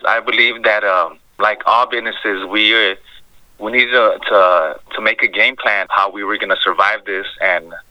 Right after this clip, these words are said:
and we come up with a strategy that we could implement, um, safe, um, techniques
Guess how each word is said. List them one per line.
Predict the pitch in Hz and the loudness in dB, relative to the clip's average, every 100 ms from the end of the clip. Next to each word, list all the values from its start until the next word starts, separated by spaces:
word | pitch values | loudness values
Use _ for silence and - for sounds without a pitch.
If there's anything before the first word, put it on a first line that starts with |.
| - _ _ _ - | -20 _ _ _ -6
and | 90 92 87 | -2 -2 -4
we | |
come | - 123 123 | -4 0 2
up | 127 | 0
with | 120 | 0
a | - | 0
strategy | - 101 113 107 110 | 2 0 -2 -6 -6
that | 98 90 85 | -2 -2 -2
we | 98 | -6
could | - 101 95 95 - - - - - - 104 | 0 2 2 -2 -12 -20 -20 -20 -20 -2 -2
implement, | - 120 107 107 104 - _ - _ - - | 0 -2 0 0 0 -4 _ -20 _ -20 -2
um, | 95 95 90 87 85 80 - - | 2 4 4 0 -4 -6 -4 0
safe, | 110 113 - - _ | 0 -2 -10 -20 _
um, | 101 92 87 - | 2 2 2 0
techniques | 101 104 107 117 | -2 0 0 0